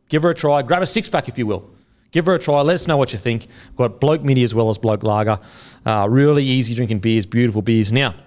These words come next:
Michael Maguire, New Zealand Rugby League confirm that Madge will be stepping down as head coach of the Kiwis, effective immediately.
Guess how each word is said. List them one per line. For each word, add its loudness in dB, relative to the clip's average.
Michael -4
Maguire, 0
New 0
Zealand 2
Rugby 2
League 2
confirm 0
that -4
Madge 0
will 4
be 0
stepping -2
down 2
as -2
head -2
coach -2
of -4
the -2
Kiwis, -2
effective -6
immediately. 2